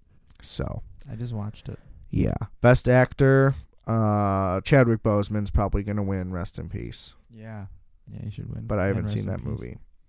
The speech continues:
Speaker 2: What movie? What's he nominated for?
Speaker 1: It's called Ma Rainey's Black Bottom.
Speaker 2: No, I haven't seen it either.
Speaker 1: No, it's supposed to be good.
Speaker 2: He's awesome.
Speaker 1: Yeah.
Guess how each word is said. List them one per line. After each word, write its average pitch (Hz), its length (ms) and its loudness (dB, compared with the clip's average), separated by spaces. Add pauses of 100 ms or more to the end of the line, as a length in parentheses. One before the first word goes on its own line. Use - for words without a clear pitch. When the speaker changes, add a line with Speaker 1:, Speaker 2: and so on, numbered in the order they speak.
(320)
Speaker 2:
What 131 120 -12
movie? 123 300 -10 (680)
What's 123 160 -16
he 123 80 -12
nominated 117 380 -14
for? - 120 -20 (180)
Speaker 1:
It's - 200 -6
called 101 580 0 (120)
Ma 107 200 0
Rainey's 104 560 -2
Black 110 440 -6
Bottom. 113 540 -4 (720)
Speaker 2:
No, 101 100 -12
I 104 80 -8
haven't 120 180 -12
seen 101 180 -18
it 98 100 -12
either. 120 180 -12 (280)
Speaker 1:
No, 76 240 -4
it's - 80 -8
supposed 143 240 4
to 113 80 -4
be 107 120 -2
good. - 360 -10 (480)
Speaker 2:
He's 107 140 -20
awesome. - 340 -20 (280)
Speaker 1:
Yeah. - 240 -10